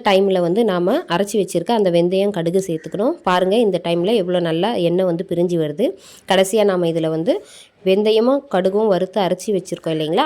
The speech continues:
அதை வந்து இதுல சேர்த்துக்கலாம். சேர்த்துட்டு மிக்ஸ் பண்ணி விடுங்க. இதுலயே கொஞ்சமா பெருங்காயமும் சேர்த்துக்குங்க. ஏன்னா ஊறுகாய்க்கெல்லாம் நம்ம பெருங்காயம் சேர்த்தா ரொம்ப நல்லது. நமக்கு டைஜஷன் ப்ராப்ளம்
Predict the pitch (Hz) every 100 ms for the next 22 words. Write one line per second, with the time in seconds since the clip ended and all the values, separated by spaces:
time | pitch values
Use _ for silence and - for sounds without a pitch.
0 | 214 190 175 196 285 160 156 160 165 170
1 | 226 320 185 180 240 392 - - 175 170
2 | - 175 165 151 156 247 392 - _ _
3 | _ - - _ _ - - - _ _
4 | _ _ _ - 233 262 285 208 202 202
5 | 277 415 - - _ - - 208 254 226
6 | 202 208 202 165 160 160 165 262 392 -
7 | _ _ _ _ _ _ _ _ _ _
8 | 196 208 226 214 220 233 220 196 214 190
9 | 190 185 202 202 190 180 160 226 190 175
10 | 185 185 165 165 202 233 170 170 220 175
11 | 190 208 214 202 175 175 185